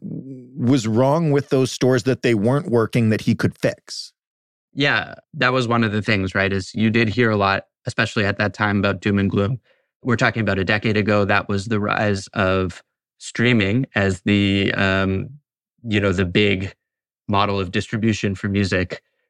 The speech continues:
Speaker 2: Spotify started to rise and took over, and Apple Music and similar platforms like that, where, you know, rather than you have to go out to the record store to buy the new album from Taylor Swift or whoever,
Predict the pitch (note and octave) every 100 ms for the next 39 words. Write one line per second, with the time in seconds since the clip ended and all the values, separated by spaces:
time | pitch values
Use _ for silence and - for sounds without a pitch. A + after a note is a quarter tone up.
0 | _ - G#2+ G#2 - F#2+ F#2+ - G2+ F#2+
1 | - G2 F#2+ F2+ F2+ F#2 F#2+ G2 G#2 F#2+
2 | F#2 F2+ F2+ _ _ - G2 F2+ F2+ F#2
3 | F#2+ F2+ F2+ G2 F#2 G#2+ F#2+ F#2+ F2+ F2+
4 | F2+ F#2 F#2 G2+ F2+ G2 F#2+ G2 F#2 -
5 | _ _ _ - G2 F2+ F2+ F#2 _ _
6 | _ _ A2 G2 F2+ G2 G2 G2 F#2 F#2
7 | F2+ F2+ - - G#2 G#2 G2 F#2 G2+ F#2+
8 | F#2+ - - - G2 F#2 F#2+ F#2 _ _
9 | _ _ A2 G2+ - G#2 - G2+ F#2 G#2+
10 | F#2 G2 F#2 F#2+ F#2+ F#2+ F#2 F#2+ F2 G2
11 | F#2 G#2 F#2+ F2+ - F#2 G#2 F#2 G#2+ G2+
12 | F#2 G2+